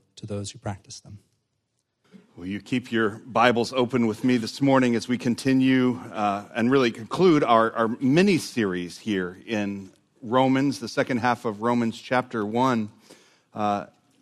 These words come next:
Speaker 2: each week for four weeks in Romans one, I've thought to myself as a, as this moment in the ser-, in my, in my week approaches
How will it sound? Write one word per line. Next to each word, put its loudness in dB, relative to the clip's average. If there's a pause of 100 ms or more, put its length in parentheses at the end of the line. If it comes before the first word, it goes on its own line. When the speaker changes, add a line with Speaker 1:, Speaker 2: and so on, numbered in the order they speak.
(220)
Speaker 2:
each -2
week -2 (1160)
for -2
four 2
weeks -4
in -2
Romans 0
one, 0 (360)
I've 0
thought 0
to -4
myself 0
as -2
a, -2
as -8
this -6
moment 2
in -2
the 0
ser-, -8
in -4
my, 0
in -4
my -2
week -2
approaches -2